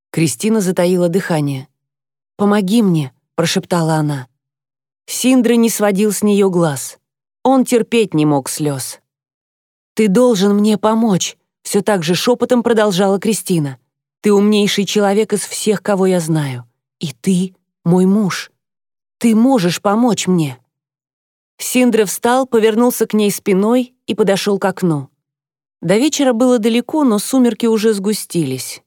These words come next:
Свет фонарей лежал на мокром асфальте парковки бледными пятнами. «Грядет день великой радости», провозгласил Синдре.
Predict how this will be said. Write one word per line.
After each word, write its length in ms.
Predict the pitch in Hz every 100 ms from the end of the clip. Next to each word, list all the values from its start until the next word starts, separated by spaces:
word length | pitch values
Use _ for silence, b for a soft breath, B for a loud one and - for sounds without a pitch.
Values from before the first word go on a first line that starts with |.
| _ _ _ _ _ -
Свет 340 | - 175 170
фонарей 460 | - 175 175 214 214
лежал 340 | 151 151 143
на 140 | 147
мокром 340 | 147 147 151 151
асфальте 460 | 156 - 156 156
парковки 560 | 160 156 - 226 - 208
бледными 560 | 175 170 170 160 156 160
пятнами. 640 | - 147 135 139 139 131 _ _ _ _ _ _ _ _ -
«Грядет 680 | 147 151 147 202 262 - -
день 380 | 139 208 247 240
великой 580 | 185 196 214 233 214 208
радости», 800 | 202 247 196 160 - - 127 - _ _ _
провозгласил 720 | - 175 160 160 156 156 160 143
Синдре. 560 | - 160 139 131 117